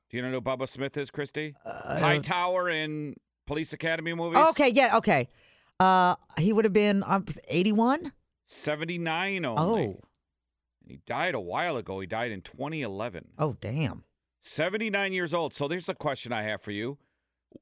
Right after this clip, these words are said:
Speaker 1: I just mentioned The Rock, and I just mentioned Bubba Smith.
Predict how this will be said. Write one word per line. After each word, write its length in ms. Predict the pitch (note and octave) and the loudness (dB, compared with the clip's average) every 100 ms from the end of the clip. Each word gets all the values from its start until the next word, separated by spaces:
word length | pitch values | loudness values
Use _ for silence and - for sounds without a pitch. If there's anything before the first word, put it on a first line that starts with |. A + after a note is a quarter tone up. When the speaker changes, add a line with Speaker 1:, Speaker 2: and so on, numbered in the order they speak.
| - | -4
Speaker 1:
I 100 | C#3 | -2
just 260 | B2 D3+ C#3 | -2 -6 -2
mentioned 400 | D#3+ D3 D#3 D3+ | -4 -2 -4 -4
The 60 | |
Rock, 600 | B2+ A#2+ A2 A#2+ - - _ _ _ _ - | -2 0 0 -2 -6 -18 _ _ _ _ -4
and 200 | C3 B2 | -2 0
I 120 | A#2 | -2
just 380 | G#2 C#3 C3+ A#2+ | -2 -4 -4 -4
mentioned 460 | C3 B2 - A2+ | -4 -4 -6 -6
Bubba 280 | F2 A#2 G2 | -2 -4 -4
Smith. 680 | - - B2+ F#3 C#3+ C3+ | -10 -8 -4 -2 -2 -6